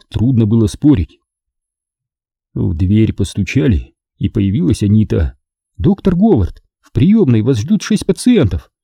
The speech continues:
и мисс О'Келли, ну, вы знаете, какой она бывает». До нас доносился невероятно громкий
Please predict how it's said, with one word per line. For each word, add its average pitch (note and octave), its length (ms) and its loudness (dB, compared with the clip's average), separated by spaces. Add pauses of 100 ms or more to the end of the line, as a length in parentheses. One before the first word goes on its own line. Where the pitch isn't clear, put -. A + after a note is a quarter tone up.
(120)
и F#3 280 2
мисс G3+ 300 2
О'Келли, F#3 600 2 (240)
ну, F#3 200 2
вы G3 100 2
знаете, G#3 460 2
какой G3 280 2
она G3 100 2
бывает». G#3 540 2 (840)
До F#2 240 -2
нас G2 300 -2
доносился G#2 580 -2
невероятно A2 580 0
громкий G#2+ 560 0